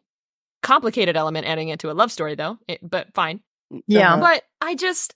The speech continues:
Speaker 1: I was like, "This girl is not dumb. No part of this has ever told me that she's dumb." And she always stands up for herself. And she has these parts where, like, there was this really cool part in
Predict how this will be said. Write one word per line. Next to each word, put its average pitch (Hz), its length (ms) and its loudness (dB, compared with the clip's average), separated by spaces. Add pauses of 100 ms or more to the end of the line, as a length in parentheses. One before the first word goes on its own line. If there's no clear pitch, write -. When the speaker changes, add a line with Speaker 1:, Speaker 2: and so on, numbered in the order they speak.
Speaker 1:
I 320 120 -2
was 359 120 -2
like, 320 140 -8
"This 427 180 -2
girl 381 280 -2
is 311 160 -4
not 269 360 -2
dumb. 202 400 0
No 302 200 2
part 311 280 2
of 269 120 -6
this 220 180 -2
has 220 220 -4
ever 254 320 2
told 233 280 0
me 190 140 -2
that 175 140 0
she's 185 180 -8
dumb." 202 240 -2
And 165 100 -8
she 233 160 -8
always 294 300 0
stands 285 260 -8
up 285 160 -10
for 254 120 0
herself. 190 480 -2 (360)
And 240 140 -2
she 277 120 -2
has 262 180 0
these 240 180 -4
parts 262 440 0
where, 190 440 0 (680)
like, 220 160 -2
there 254 100 6
was 277 140 2
this 240 160 -6
really 247 200 0
cool 247 200 -2
part 202 280 2
in 175 300 -10